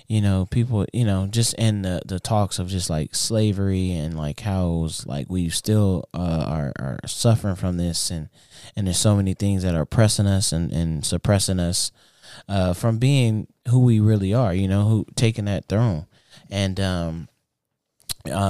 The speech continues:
a lot of people, you know, on Twitter, I'll go through threads and, and read the comments from people that, you know, that like to try to hide behind a, a fake profile or, like,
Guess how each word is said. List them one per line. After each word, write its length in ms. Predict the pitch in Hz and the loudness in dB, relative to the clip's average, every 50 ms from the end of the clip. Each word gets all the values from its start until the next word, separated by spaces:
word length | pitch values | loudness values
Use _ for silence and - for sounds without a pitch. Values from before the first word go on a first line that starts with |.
| 92 90 90 | 0 0 0
a 60 | 98 | 0
lot 160 | 101 101 95 | 0 0 0
of 40 | 92 | 0
people, 400 | - 107 98 - 98 92 95 92 | -2 -2 -2 -2 -2 -2 -2 -2
you 80 | 98 | -2
know, 180 | 110 101 90 87 | -2 -2 -2 -2
on 100 | 87 82 | -4 -4
Twitter, 480 | - - 104 98 95 95 92 92 95 - - | -4 -2 -2 0 0 0 0 -2 -2 -4 -2
I'll 220 | - 107 107 95 90 | -2 0 0 0 -2
go 200 | - 95 92 92 | -2 -2 -2 0
through 200 | - 98 95 90 | 0 0 -2 0
threads 540 | - 92 90 90 90 90 90 90 85 - | 0 0 2 2 2 2 2 2 0 0
and, 200 | 80 82 85 - - | -2 -2 -2 -2 -2
and 240 | 87 87 82 85 87 | -2 -2 0 0 0
read 300 | 95 95 95 92 - - | 0 0 0 0 -2 -2
the 100 | - 90 | -4 -6
comments 460 | 82 - 98 92 92 92 90 87 80 | -4 -2 -2 -2 0 0 0 0 -2
from 180 | - - 90 87 | -4 -4 -4 -2
people 360 | - 95 92 - - 92 90 | -2 -2 -2 -2 -2 -2 0
that, 240 | 87 82 82 80 - - - - - - | 0 0 0 -2 -4 -8 -14 -18 -14 0
you 140 | - 156 147 | 2 4 6
know, 100 | 120 107 | 6 8
that 140 | 107 107 104 | 8 8 6
like 160 | 104 101 95 | 6 4 4
to 100 | - 101 | 0 0
try 160 | - 104 95 | 2 2 2
to 80 | 90 87 | 2 2
hide 300 | 85 98 98 95 95 90 | 2 2 2 2 2 2
behind 360 | 95 90 92 92 92 90 90 | 2 2 2 2 2 2 2
a, 440 | 87 85 - - 87 87 82 82 73 | 2 2 0 0 0 0 0 0 -2
a 40 | |
fake 300 | 69 - - 92 76 - | 0 0 0 0 0 0
profile 560 | - - 101 98 - - 101 92 92 90 90 92 | 2 4 4 4 4 2 0 2 2 2 2 2
or, 200 | 90 87 82 80 | 2 2 0 0
like, 240 | 76 78 78 76 | 0 -2 -2 -4